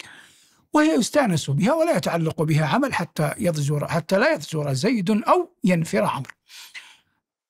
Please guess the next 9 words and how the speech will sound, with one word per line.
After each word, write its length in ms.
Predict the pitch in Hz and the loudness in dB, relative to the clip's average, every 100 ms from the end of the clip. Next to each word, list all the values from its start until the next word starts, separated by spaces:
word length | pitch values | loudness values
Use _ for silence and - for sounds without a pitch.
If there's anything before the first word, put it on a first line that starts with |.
| _ _ | _ _
كل 280 | 311 370 269 | 2 4 6
ذلك 340 | 311 285 254 | 6 4 0
في 140 | 220 | 0
حديثنا 680 | 180 190 240 208 247 285 302 - _ _ _ | 0 0 0 2 2 2 0 -6 _ _ _
عن 160 | 160 170 | -2 0
الشتاء، 480 | 143 - - 131 - | 0 -2 -8 -12 -2
والناس 400 | 294 392 370 - | 0 2 0 0
كما 240 | 196 165 | -2 -2
تعلم 380 | 143 135 139 220 | -2 -4 0 -2